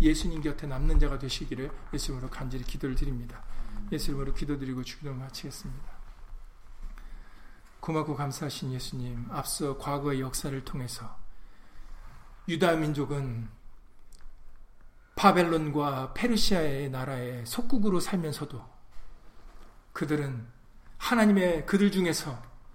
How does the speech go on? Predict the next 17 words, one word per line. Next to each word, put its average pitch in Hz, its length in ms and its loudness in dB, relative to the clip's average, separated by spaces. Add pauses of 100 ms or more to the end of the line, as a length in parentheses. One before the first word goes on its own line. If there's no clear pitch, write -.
(240)
하나님의 208 680 8
율법의 214 440 6
말씀을 160 760 2 (340)
끝까지 226 600 2
지켜 - 580 -2 (280)
남는 180 480 6
자들이 180 280 6
있음을 160 300 0
우리에게 139 300 -2
알려주십니다. 135 800 -8 (840)
그리고 151 300 2
결국 156 480 0
그들을 196 420 6
통해서 156 540 0 (220)
하나님의 202 460 10
말씀이 190 520 8
역사되어지고, 165 760 2